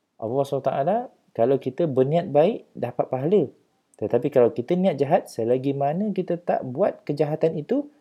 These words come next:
selagi itu Allah subhanahu wa taala tak catatkan dosa. Maka inilah yang dikatakan Allah subhanahu wa taala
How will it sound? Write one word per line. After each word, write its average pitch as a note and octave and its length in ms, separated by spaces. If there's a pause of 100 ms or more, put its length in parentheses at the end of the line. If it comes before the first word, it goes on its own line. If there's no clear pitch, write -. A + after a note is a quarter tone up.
(260)
selagi A2+ 400
itu D#3+ 200
Allah A#2 240
subhanahu G#2 240
wa A#2 80
taala C#3+ 120
tak - 200
catatkan - 500 (540)
dosa. B2+ 360 (360)
Maka B3+ 400 (600)
inilah E3+ 440
yang C#3+ 80
dikatakan D3 560 (240)
Allah B2 280
subhanahu - 120
wa - 40
taala C#3 180